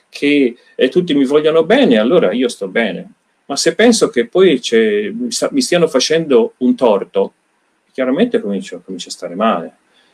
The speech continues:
Ma sono sicuro che quello che penso sia vero? Sono sicuro che queste persone mi stiano facendo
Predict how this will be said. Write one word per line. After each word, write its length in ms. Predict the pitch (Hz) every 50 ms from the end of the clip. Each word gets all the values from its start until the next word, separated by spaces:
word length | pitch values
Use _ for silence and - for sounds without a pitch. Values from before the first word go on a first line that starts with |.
| _ _ - 117
Ma 400 | 117 123 123 120 113 107 104 - -
sono 260 | - - 170 175 165
sicuro 540 | - - 151 143 - 196 247 285 240 147 -
che 180 | - 113 113
quello 260 | - - 127 123 123
che 140 | 117 - 113
penso 340 | - - 127 135 131 - 120
sia 180 | - - 101 92
vero? 420 | 101 110 110 95 92 101 123 - _ _
Sono 240 | - - - - -
sicuro 420 | - 180 175 175 208 277 311 262
che 100 | 196 143
queste 280 | 131 139 - - 131 113
persone 340 | 120 117 117 - 135 131 127
mi 80 | 113
stiano 240 | 113 - 123 117 113
facendo 520 | 110 117 110 - 123 120 113 113 113 -